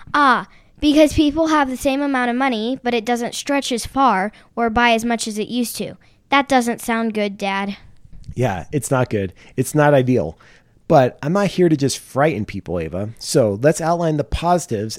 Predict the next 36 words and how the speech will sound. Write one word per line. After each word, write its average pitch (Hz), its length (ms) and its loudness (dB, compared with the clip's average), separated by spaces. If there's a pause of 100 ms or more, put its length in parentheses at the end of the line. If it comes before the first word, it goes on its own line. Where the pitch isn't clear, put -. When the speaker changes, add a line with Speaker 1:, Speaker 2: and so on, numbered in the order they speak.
Speaker 2:
and 120 200 0
negatives 123 640 -2 (300)
of 131 160 -2
inflation. 110 540 -4 (480)
Okay, 147 160 4
so 156 200 2
on 151 120 2
the 127 100 2
positive 226 540 -4
side, 104 520 -6
a 147 60 -6
little 180 320 0
bit 170 140 2
of 120 100 -2
inflation 120 560 -6
can 131 180 -4
be 143 140 0
good 254 180 -6
for 151 140 -8
the 113 140 0
economy. 92 520 -8 (380)
It 143 140 0
might 160 200 4
encourage 139 380 -2
people 131 260 -4
to 156 80 -2
spend 113 460 -6
and 139 100 -4
invest 107 420 -4
their 156 100 -2
money 117 360 -4
instead 123 320 -6
of 123 60 -6
just 147 200 -6
saving 202 320 -2
it, 80 180 -12